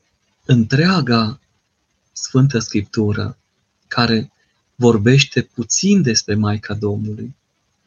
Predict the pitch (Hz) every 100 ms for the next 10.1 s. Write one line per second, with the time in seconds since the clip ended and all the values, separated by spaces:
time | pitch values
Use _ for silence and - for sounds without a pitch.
0 | _ _ _ _ _ _ _ _ _ -
1 | 104 - 147 175 - 113 - - _ _
2 | _ _ _ _ - - 117 107 117 113
3 | 127 143 139 117 - 113 107 131 190 165
4 | 104 104 101 107 143 - _ _ _ _
5 | _ _ _ _ _ _ _ _ 127 117
6 | 135 160 156 143 135 127 120 - 170 147
7 | 131 135 117 113 - - - 110 104 135
8 | - _ _ _ _ _ _ _ - 113
9 | 147 170 165 147 139 147 139 110 104 104